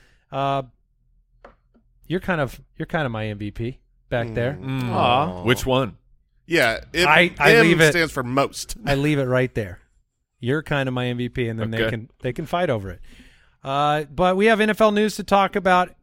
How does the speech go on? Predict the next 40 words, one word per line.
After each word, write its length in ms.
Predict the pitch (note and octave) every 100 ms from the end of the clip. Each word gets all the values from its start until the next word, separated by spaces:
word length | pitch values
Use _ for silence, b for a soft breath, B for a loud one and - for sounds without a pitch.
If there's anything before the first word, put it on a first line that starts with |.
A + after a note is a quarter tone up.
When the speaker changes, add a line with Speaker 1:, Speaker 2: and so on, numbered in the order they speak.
| _
Speaker 1:
as 640 | E3+ F3 D3+ C#3 C3 B2 B2
well. 360 | C#3+ C#3 F3 _ _ _ - - _ _ _ _ _ _ _ _ _ -
Lots 260 | E3+ G#3
going 260 | - G3+ F3+
on. 220 | F#3 D3
The 80 | D3
Ultimate 360 | E3+ - F3+
Draft 340 | C#3+ E3 F3 -
Kit, 120 | F#3
if 60 | D#3
you're 100 | D3
drafting 380 | D#3 E3 -
this 180 | D#3 D#3
weekend, 340 | E3+ E3 D#3+ C3+
still 220 | - D#3+
available. 460 | D#3 B2 A#2+ B2+ -
Ultimate 340 | C#3 C3+ C#3+
draft 260 | C3 C#3 C3+
kit 140 | C#3+ B2+
dot 240 | B2+ A#2+
com. 280 | D3 D#3+ G#3+
Speaker 3:
Still 260 | G#3 A#2
getting 240 | A#2 C3+ C3
updated. 520 | C#3+ A#2+ A2 G#2+ G#2+ _ _ _ _ -
Speaker 1:
And 380 | C#3 C#3+ C#3+ C#3+
the 160 | D#3
Megala 360 | D3 E3+ F3 F3+
Bowl, 240 | F3 E3+
which 200 | D#3+ D3
Mike 220 | D3+ D3+
just 200 | - D#3
talked 300 | - D3+ D3
about, 240 | D#3 D3+ C#3+
it's 120 | C3
up 140 | D#3+
over 240 | D#3+ C#3 C3+
fifteen 480 | - E3 - D#3+ C#3+
thousand 460 | D#3 D3 D3 C#3+
entries 420 | C#3 D3+ E3+ E3
now. 340 | E3+ E3+ E3+